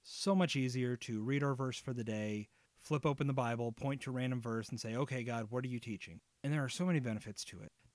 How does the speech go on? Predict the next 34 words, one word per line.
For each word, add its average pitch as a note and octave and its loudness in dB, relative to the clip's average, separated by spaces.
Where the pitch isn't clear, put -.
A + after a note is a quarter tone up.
Three E3 6
big C#3+ 4
ones C3+ 2
that C#3+ -8
come B2+ -2
to A#2+ 0
my A#2+ 2
mind G2+ -2
are G#2+ -2
that, A2 -6
first E3+ 0
of C3 -4
all, G#2 -2
if E3 -2
we E3 4
do C#3 2
this B2+ -4
hard A2+ -2
work, E2+ -8
if C#3 -8
we C3 -2
try D#3 0
to D3 0
understand A#2 -2
what's G#2+ -6
being G2+ -4
said, - -12
one, A2+ 2
we're B2+ -2
gonna E3+ 4
be C#3 4
able B2+ -2
to - -6
replace A#2+ -4